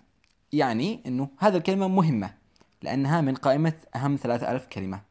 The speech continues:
الأمر الآخر الثاني، في بعض أحيانا العبارات ستجد قبلها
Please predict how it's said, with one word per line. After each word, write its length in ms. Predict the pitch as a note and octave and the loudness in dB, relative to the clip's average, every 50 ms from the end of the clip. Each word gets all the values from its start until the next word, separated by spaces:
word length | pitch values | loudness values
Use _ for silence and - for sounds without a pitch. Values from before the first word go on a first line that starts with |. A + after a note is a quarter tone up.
| _ _ _ _ _ _ _ _ - - | _ _ _ _ _ _ _ _ -8 -4
الأمر 840 | A#2 B2+ B2+ B2 B2+ B2 A#2+ A#2+ A#2+ A#2 - - F#3+ G#3 G3+ F#3+ | 0 2 2 2 2 2 2 2 2 2 2 2 2 4 4 4
الآخر 480 | D#3+ C3 - D3 F3 D#3 - E3 F3+ G3 | 4 4 4 4 4 4 4 4 2 2
الثاني، 600 | E3 - - F#3 F3 C#3+ A#2+ C3 F3+ A3+ A#3+ A#3+ - - _ _ _ _ _ - _ | 0 0 0 2 2 2 4 2 2 0 -2 -6 -10 -18 _ _ _ _ _ -20 _
في 300 | - - - B3+ B3+ A#3+ | -20 -8 -4 -2 0 0
بعض 380 | F#3 F#3 F#3 D3 C3+ B2 A2 - - _ _ _ _ _ _ _ _ - | 2 4 4 2 2 0 -4 -8 -18 _ _ _ _ _ _ _ _ -10
أحيانا 520 | - - D3 D3+ D3 C3+ C3 C3+ D#3+ F#3 - - - | -6 -4 -2 0 0 0 0 0 -2 -4 -6 -6 -6
العبارات 800 | B2 A#2+ A#2 - B2 A#2+ C#3 C#3 B2+ A2+ A2 A2+ C#3+ F3+ - - | -4 -4 -4 -4 2 6 6 8 8 8 8 6 6 4 0 -4
ستجد 400 | - C3+ - - A2+ A#2 A2 - | -8 -8 -6 -6 -6 -6 -8 -6
قبلها 640 | - - A2+ A2+ A2 C3 E3 F#3 G3+ - - - | -6 -6 -4 -2 -2 0 0 0 -2 -2 -6 -14